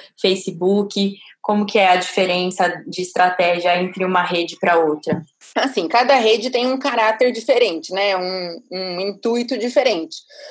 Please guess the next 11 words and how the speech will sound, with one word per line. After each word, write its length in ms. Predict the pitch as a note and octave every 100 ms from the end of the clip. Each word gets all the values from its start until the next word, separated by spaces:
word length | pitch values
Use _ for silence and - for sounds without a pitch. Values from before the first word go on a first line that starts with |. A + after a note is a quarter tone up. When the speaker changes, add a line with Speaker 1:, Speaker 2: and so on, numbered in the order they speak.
| - -
Speaker 2:
Mas 260 | D4 E4+ -
todas 420 | B3+ C#4+ C4 A3+
as 200 | A3+ F3+
redes, 380 | F#3 F3+ F#3+ G#3
elas 300 | A3+ A#3+ -
prezam 420 | - F#3 - A3+
por 140 | A#3+ B3+
imagens 640 | D4 B3+ F#3+ F3+ G#3 A#3+
boas, 440 | G3+ G#3 F3+ E3
imagens 480 | E3 F3+ D#3 D#3 D#3+
bonitas. 760 | - A#3+ A#3 E3+ - D3 -